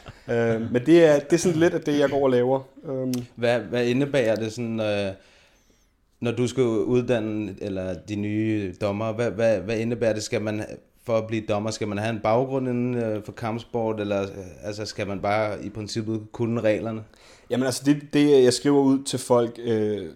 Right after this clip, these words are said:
Speaker 1: når det er, at vi har de her dommerkurser, det er, at man kan sende os en ansøgning, øh, og så vægter vi,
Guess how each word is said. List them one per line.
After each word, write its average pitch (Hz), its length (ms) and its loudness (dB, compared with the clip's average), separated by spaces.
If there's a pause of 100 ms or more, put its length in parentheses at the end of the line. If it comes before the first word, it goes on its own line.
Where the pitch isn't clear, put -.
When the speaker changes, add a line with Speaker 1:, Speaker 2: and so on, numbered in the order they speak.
(240)
Speaker 1:
når 117 120 -4
det 101 100 2
er, 104 80 0
at 110 180 -2
vi 110 100 -2
har 107 160 -4
de 117 100 -6
her 110 60 -2
dommerkurser, 113 600 -4
det 117 120 0
er, 113 60 4
at 104 140 0
man 98 60 -12
kan 98 100 -14
sende 120 200 -2
os 113 60 -6
en 117 80 -4
ansøgning, 143 480 -4 (180)
øh, 117 260 -6 (500)
og - 100 -6
så 127 180 4 (480)
vægter 135 400 2
vi, 120 220 0